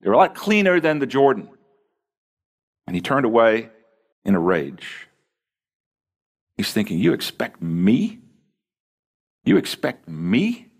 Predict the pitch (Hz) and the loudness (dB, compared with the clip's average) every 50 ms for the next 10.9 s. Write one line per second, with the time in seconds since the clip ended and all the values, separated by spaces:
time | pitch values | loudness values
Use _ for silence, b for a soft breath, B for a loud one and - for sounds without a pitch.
0 | _ _ _ _ _ _ _ _ _ _ _ _ _ _ - 92 73 71 117 170 | _ _ _ _ _ _ _ _ _ _ _ _ _ _ -6 -4 0 2 2 2
1 | 233 - - _ - - 107 117 151 190 208 185 - 131 160 175 - - 175 135 | 2 0 -6 _ -6 -4 -2 -2 0 -2 -2 -2 -2 -2 -2 -2 -4 -4 -2 -2
2 | 113 101 90 85 - - 101 123 139 185 160 131 110 101 87 92 104 127 135 185 | 0 -2 -2 -4 -4 0 2 2 2 2 0 0 -2 -4 -2 0 0 0 0 0
3 | 202 202 165 - - _ _ _ _ _ _ _ _ _ _ _ - 92 123 156 | -2 -2 -4 -10 -18 _ _ _ _ _ _ _ _ _ _ _ -4 -2 0 0
4 | 185 156 120 - - - - 160 196 196 - - 196 202 - 127 123 117 110 107 | 0 0 -2 -4 -8 -2 0 2 2 2 0 -4 -4 -2 0 0 0 0 0 2
5 | 110 123 143 175 233 233 214 208 - _ _ _ _ _ _ _ _ _ - - | 4 4 4 2 2 -2 -4 -8 -12 _ _ _ _ _ _ _ _ _ 0 0
6 | 254 220 214 151 208 240 208 202 214 214 202 196 196 196 190 165 143 123 117 120 | 0 2 2 2 4 4 6 6 4 4 2 0 -2 -2 -2 -2 -2 -2 -2 0
7 | 120 131 156 214 240 277 269 - - _ _ _ _ _ _ _ _ _ _ _ | 0 2 2 2 0 -2 -4 -8 -14 _ _ _ _ _ _ _ _ _ _ _
8 | _ _ _ _ _ _ _ _ _ _ _ _ _ _ _ _ _ - 135 143 | _ _ _ _ _ _ _ _ _ _ _ _ _ _ _ _ _ -4 0 2
9 | 143 170 202 208 196 196 190 - 190 170 - - 196 190 196 185 - - 190 185 | 2 2 4 4 4 4 2 2 -4 -10 -6 -2 0 0 0 -2 -2 -2 0 2
10 | 208 240 226 - - 196 170 147 147 131 - 147 131 - 147 143 135 - | 2 0 0 2 2 2 2 2 0 -6 -10 -12 -4 -2 0 0 0 -2